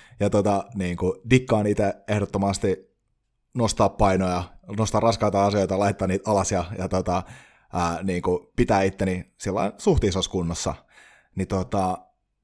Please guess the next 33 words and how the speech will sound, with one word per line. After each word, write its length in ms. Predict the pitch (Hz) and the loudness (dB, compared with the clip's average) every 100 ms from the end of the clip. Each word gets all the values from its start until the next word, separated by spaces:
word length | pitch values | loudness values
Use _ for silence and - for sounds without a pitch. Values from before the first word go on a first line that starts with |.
| _ _ _ | _ _ _
mikä, 540 | 120 127 185 165 131 - - | 0 2 4 4 2 -4 -10
mi-, 340 | 180 196 170 | -8 -8 -14
miten, 260 | - 190 196 | -2 2 2
miten 180 | 202 202 | 4 0
tätä 160 | 180 160 | 0 0
kannattaa 340 | 165 165 170 | 0 2 4
lähestyä 360 | 165 151 - 98 | 4 4 2 2
tätä, 280 | 98 95 92 - | 2 -2 -4 -4
tätä, 160 | 95 95 | -4 -2
niinku, 340 | 90 87 87 - _ _ - | -2 -2 -2 -4 _ _ 0
tätä 180 | 120 | 2
funktiota, 340 | 104 92 - 95 | 2 -2 0 -2
koska 160 | 92 - | -2 4
tää 100 | 160 | 8
on 80 | 156 | 8
mun 120 | 113 | 6
mielestä 180 | 104 98 | 2 0
tosi 140 | 110 101 | -2 -2
mielenkiintoista, 560 | 98 92 85 87 - | -2 -2 -6 -6 -6
että 120 | 87 | -4
okei, 300 | 110 117 90 78 - - - - - - _ _ _ _ _ _ _ | -2 0 0 -2 -12 -20 -20 -20 -20 -20 _ _ _ _ _ _ _
tässä 220 | 131 143 | 8 10
on 60 | 175 | 12
jonkinlainen 400 | 170 135 123 113 | 12 10 6 6
trade-offi. 560 | 113 98 85 - 85 - | 4 4 2 -4 -6 -2
Se 120 | - | 6
ei 340 | 123 127 - _ _ _ | 8 8 2 _ _ _
ikuisesti 600 | 180 165 135 113 104 - | 8 10 10 8 4 0
kannata 580 | - 139 120 92 90 85 - - - | 4 6 8 6 2 0 -2 -12 -4
se, 340 | - 104 85 - | 4 4 4 -2
että 440 | 95 95 - 90 | -4 -4 -4 -4
on 260 | - 107 90 - - _ _ | 0 0 2 -2 -6 _ _
välttämättä 600 | 98 98 98 92 90 95 | 0 0 0 -2 -2 -4